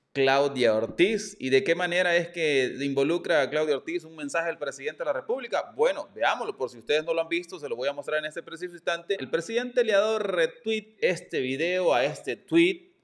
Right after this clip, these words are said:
a este X, como lo quieran llamar, donde está Claudia Ortiz. ¿Y qué es lo que se menciona por acá en este tweet?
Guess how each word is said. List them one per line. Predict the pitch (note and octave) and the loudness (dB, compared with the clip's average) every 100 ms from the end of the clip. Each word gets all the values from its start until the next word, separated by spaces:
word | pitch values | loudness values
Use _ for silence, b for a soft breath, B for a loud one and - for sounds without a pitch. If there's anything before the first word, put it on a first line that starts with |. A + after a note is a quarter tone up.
| _ | _
a | F#2 | -6
este | B2+ - G#2+ E3 | -6 -2 4 4
X, | E3 D#3 | 2 -6
como | - B2+ | -4 -4
lo | A#2+ A#2 | -2 -2
quieran | D3 D3 C3+ | 0 0 0
llamar, | C3 D3 E3 C#3 | -2 -2 -2 -2
donde | C3 B2 | -4 -4
está | A#2+ - D#3 D#3 E3+ C#3+ | -6 -4 2 2 2 -4
Claudia | D3 D#3 D#3+ C#3+ | 2 4 4 2
Ortiz. | C3+ - D3 A2 - - | 0 0 -2 -2 -12 -16
¿Y | F3+ | -4
qué | A3+ | 0
es | C4+ | 0
lo | |
que | B3+ | 0
se | B3 | 0
menciona | A3 G3 G#3+ A#3 A3 | -2 -4 -4 -4 -2
por | E3+ | -2
acá | D3+ F#3 G3 F3 | -2 0 0 0
en | E3+ | -4
este | F3+ F3+ F3+ F3 E3+ E3+ E3 D#3+ D3+ D3 C#3+ C#3+ | -8 -6 -4 -2 0 0 2 4 4 2 0 -6
tweet? | B3+ A3+ | -6 -6